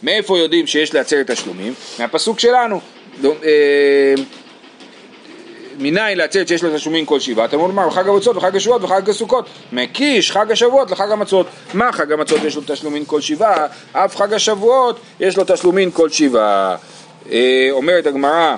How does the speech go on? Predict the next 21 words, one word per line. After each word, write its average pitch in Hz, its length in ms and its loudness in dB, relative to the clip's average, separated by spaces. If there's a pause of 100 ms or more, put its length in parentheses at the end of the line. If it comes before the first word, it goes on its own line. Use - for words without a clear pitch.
(480)
אה, 135 340 4
וליקש 175 520 0
לחג 180 280 0
הסוכות, 160 560 2
מה 156 140 0
להלן 156 280 0
שמונה, 143 320 -2
אף 139 120 -6
כאן 139 180 -2
שמונה. 123 280 -2
אה, 131 340 2
אם 131 100 -6
כבר 147 120 2
אתה 135 140 2
מקיש, 185 440 -2 (260)
אז 104 120 -6
למה 170 220 2
אתה 139 140 -2
לא 139 100 4
לומד 147 200 0
מסוכות? 180 540 -2